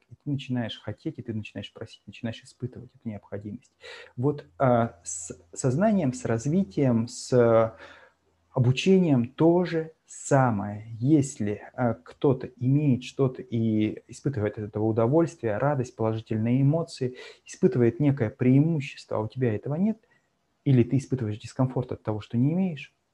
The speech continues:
тогда возникает мотивация. Поэтому заставлять дремучего человека точно не надо.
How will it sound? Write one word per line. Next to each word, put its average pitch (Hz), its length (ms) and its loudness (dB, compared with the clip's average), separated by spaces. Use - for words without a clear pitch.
тогда 120 580 -2
возникает 104 760 -8
мотивация. 113 600 -8
Поэтому 135 500 -2
заставлять 127 500 4
дремучего 113 500 2
человека 107 460 -8
точно 113 360 -4
не 117 180 4
надо. 123 380 -2